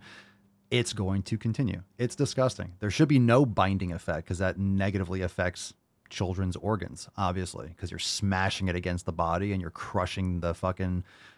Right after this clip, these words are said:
glands and et cetera, et cetera. There's no such thing as trans kids. There's no such thing as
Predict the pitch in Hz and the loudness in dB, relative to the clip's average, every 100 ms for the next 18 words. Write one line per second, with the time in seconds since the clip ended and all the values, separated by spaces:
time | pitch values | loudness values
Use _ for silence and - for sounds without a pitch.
0 | - 110 101 92 90 92 104 92 95 90 | -10 -2 0 2 0 0 -2 0 -2 -4
1 | 87 - 90 87 87 87 85 - _ _ | -6 -4 -2 -2 -2 -4 -4 -12 _ _
2 | _ _ _ _ _ _ _ _ _ _ | _ _ _ _ _ _ _ _ _ _
3 | _ 101 95 107 101 104 - 95 90 - | _ -4 2 4 4 2 0 -2 -4 -6
4 | 92 98 135 - 214 147 90 92 101 - | -4 -2 0 2 0 2 2 4 2 2
5 | 139 - 85 90 113 - 82 82 95 - | -2 0 0 0 -2 -4 -2 0 -2 -4